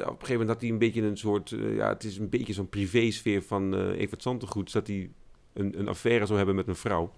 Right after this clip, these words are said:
En, eh, dat kwam omdat er een brief verkeerd geleverd was. En heeft hij op een gegeven moment, dat hij niks te doen had, heeft hij zelf een libretto geschreven over dat voorval, hoe dat allemaal gegaan is. En dan legt hij allemaal uit hoe het is. En dan heeft hij een opera van gemaakt. Intermezzo heet dat. Dit ook Intermezzo, omdat hij even niks te doen had.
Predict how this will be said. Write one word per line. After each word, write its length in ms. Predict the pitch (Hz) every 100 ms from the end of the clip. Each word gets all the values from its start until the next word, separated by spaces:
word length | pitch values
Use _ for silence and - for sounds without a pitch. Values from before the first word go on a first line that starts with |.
| - - _ _ _ - - -
En, 240 | - 110 98
eh, 220 | 101 101 - - - - - 151
dat 80 | 95
kwam 140 | -
omdat 160 | 107 104
er 60 | 95
een 60 |
brief 180 | 87 107
verkeerd 320 | - - 98
geleverd 400 | - 98 87 -
was. 240 | 95 98 - - - -
En 100 | -
heeft 240 | 110 139 143
hij 100 | 127
op 80 | 110
een 40 |
gegeven 180 | - 160 135
moment, 100 | 110
dat 80 | 104
hij 80 |
niks 140 | 107 104
te 120 | -
doen 60 | 123
had, 80 | 98
heeft 220 | 110 117
hij 100 | 107
zelf 340 | 87 131 160 120
een 100 | 104
libretto 400 | 95 120 147 147
geschreven 520 | 131 - 123 117 117
over 320 | 101 92 87
dat 200 | 101 92
voorval, 520 | - 117 123 85 87
hoe 140 | 120 104
dat 120 | 92
allemaal 160 | 95 87
gegaan 400 | 90 87 101 101
is. 80 |
En 80 | 92
dan 140 | 95 92
legt 160 | 92
hij 100 | 95
allemaal 160 | 92 90
uit 80 | 95
hoe 100 | 92
het 120 | 90
is. 160 | 110 117
En 60 |
dan 100 | 110
heeft 240 | 98 113 110
hij 100 | 104
een 100 | 95
opera 320 | 151 160 92
van 160 | 98 85
gemaakt. 340 | 85 85 85
Intermezzo 560 | 107 104 95 117 - 85
heet 200 | 82 -
dat. 140 | 87
Dit 140 | 92
ook 100 | -
Intermezzo, 380 | 90 82 92 92
omdat 140 | 90 -
hij 80 | 92
even 140 | -
niks 140 | 87
te 60 | -
doen 140 | 92
had. 140 | 85